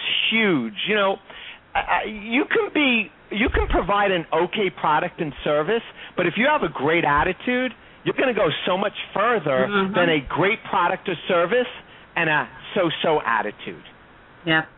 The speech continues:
Speaker 2: absolutely, absolutely. You are saying great stuff. I just wanna remind everybody: the show will be archived, and it's also available on iTunes for download. So make sure you, you either download it on iTunes, on your po-, you know, so you can listen to it at your leisure,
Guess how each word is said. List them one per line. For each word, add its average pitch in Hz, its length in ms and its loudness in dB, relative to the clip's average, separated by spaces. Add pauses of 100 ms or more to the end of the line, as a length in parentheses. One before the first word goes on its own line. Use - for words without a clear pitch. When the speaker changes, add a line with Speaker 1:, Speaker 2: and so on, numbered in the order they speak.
Speaker 2:
absolutely, 156 960 -4
absolutely. 147 640 -2
You 170 320 2
are 156 320 2
saying 160 380 0
great 160 320 0
stuff. 156 220 0
I 151 120 -4
just 180 180 -8
wanna 180 140 -2
remind 170 440 0
everybody: 160 580 -8
the 156 100 -16 (160)
show 170 180 -6
will 180 220 -10
be 185 160 -10
archived, 143 680 -4
and 147 140 -14
it's 147 260 -16
also 190 420 -2
available 170 560 -2
on 151 180 0
iTunes 165 640 -2
for 160 140 -10
download. 156 500 -6 (380)
So 180 60 -10
make 220 240 -6
sure 277 160 -4
you, 220 400 -4
you 180 440 -6
either 175 360 -4
download 196 460 0
it 202 100 -8
on 185 120 -6
iTunes, 180 520 -6
on 165 100 -10
your 156 100 -12
po-, - 240 -10
you 160 80 -12
know, 156 80 -12
so 160 80 -16
you 160 100 -14
can 160 140 -12
listen 160 260 -12 (300)
to 170 80 -2
it 156 120 -6
at - 180 -12
your 156 120 -10
leisure, 160 440 -6